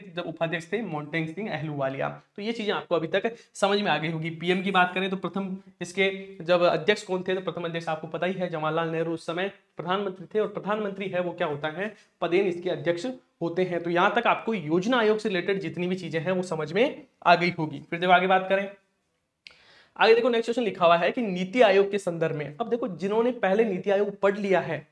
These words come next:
उन्हें क्या करना है, जैसे ही आपके सामने question आता है तो video को pause करना है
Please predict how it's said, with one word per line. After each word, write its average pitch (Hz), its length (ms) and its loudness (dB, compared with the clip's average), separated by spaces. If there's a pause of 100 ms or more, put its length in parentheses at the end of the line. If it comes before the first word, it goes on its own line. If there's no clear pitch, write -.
(120)
उन्हें 247 200 0
क्या 208 120 2
करना 151 260 -4
है, 180 240 -4 (280)
जैसे 185 280 2
ही 247 60 4
आपके 185 220 2
सामने 190 300 -2
question 185 240 -4
आता 151 260 0
है 170 160 0 (300)
तो 175 60 -4
video 170 240 4
को 185 100 2
pause 185 280 2
करना 202 260 2
है 214 160 -2